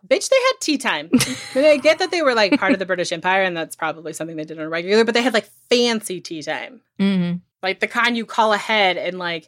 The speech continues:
Speaker 1: wear white gloves to. It was the hotel of the people who wanted to pay a lot of money.
Speaker 2: Makes sense.
Speaker 1: The hotel actually had some famous guests in it. Some of these people, I have no clue who they are.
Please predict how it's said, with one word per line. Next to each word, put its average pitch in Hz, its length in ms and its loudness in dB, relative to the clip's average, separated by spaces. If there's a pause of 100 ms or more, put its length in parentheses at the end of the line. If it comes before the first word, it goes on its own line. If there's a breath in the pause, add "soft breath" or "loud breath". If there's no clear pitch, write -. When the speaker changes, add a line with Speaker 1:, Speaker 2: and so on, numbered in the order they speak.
(160)
Speaker 1:
wear 196 220 2
white 190 200 0
gloves 180 300 -2
to. - 180 -14 (440)
It 208 40 0
was 196 120 0
the 214 120 4
hotel 233 320 2
of 214 100 0
the 208 60 2
people 214 340 -4
who 214 140 -2
wanted 180 280 -2
to 185 80 -6
pay 160 140 -2
a 151 60 -2
lot 151 140 -8
of - 120 -16
money. 143 280 -14 (320)
Speaker 2:
Makes 202 280 -2
sense. - 380 -16 (400)
Speaker 1:
The 240 100 2
hotel 262 680 2
actually 202 300 -2
had 208 180 0
some 220 180 -4
famous 170 600 -6
guests 165 380 -2
in 175 100 -4
it. 202 280 -4
Some 214 160 0
of 240 40 4
these 269 80 2
people, 269 200 0
I 254 40 4
have 233 80 0
no 196 160 2
clue 240 160 -2
who 294 160 -2
they 311 140 2
are. 175 400 0